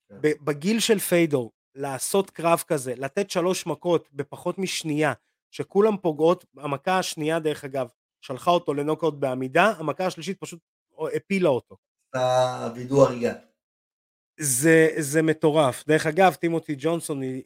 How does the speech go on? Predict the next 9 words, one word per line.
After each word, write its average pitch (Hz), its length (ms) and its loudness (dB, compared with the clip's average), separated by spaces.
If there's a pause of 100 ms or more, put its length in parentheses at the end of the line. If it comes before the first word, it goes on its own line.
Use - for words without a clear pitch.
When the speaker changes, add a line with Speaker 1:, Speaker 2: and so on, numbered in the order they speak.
Speaker 2:
הי-, 117 540 -6
התראיין 127 600 -2
אחרי 143 240 -8
הקרב, 196 680 -4 (260)
ו-, 120 800 -4 (600)
ושאל 127 380 -2
אותו, 180 140 0
הוא 151 60 -4
אומר, 165 180 2